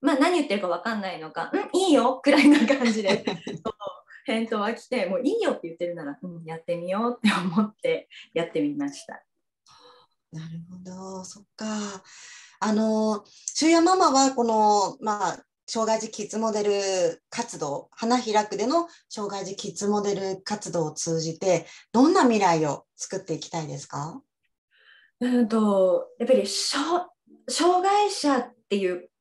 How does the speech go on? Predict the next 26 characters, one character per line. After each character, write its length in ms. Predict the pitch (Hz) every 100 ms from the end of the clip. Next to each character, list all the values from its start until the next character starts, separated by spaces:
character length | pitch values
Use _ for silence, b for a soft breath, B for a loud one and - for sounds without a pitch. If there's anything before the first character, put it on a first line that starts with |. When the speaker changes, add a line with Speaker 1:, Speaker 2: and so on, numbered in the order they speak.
| -
Speaker 1:
ま 80 | 160
あ、 40 | -
言 220 | 214 262
葉 120 | 285
自 200 | 330 320
体 240 | 247 208 180
も 100 | 170
そ 240 | - 196
う 20 |
で 100 | 190
す 160 | 175 165
し、 440 | - - 233 233
や 40 | 170
っ 40 | B B -
ぱ 60 | 180
障 300 | 233 247 240
害 280 | 254 254
を 80 | 247
持 160 | 247 262
っ 60 |
て 120 | - 175
る 140 | 175
子 140 | 208
自 240 | 196 233 -
体 280 | 175 165 160
に、 520 | 165 196 185 285